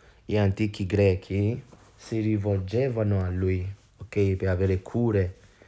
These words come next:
della medicina, per avere cure.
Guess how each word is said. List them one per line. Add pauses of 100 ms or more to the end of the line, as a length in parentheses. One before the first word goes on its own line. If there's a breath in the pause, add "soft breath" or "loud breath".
(200 loud breath)
della
medicina, (680 loud breath)
per
avere
cure.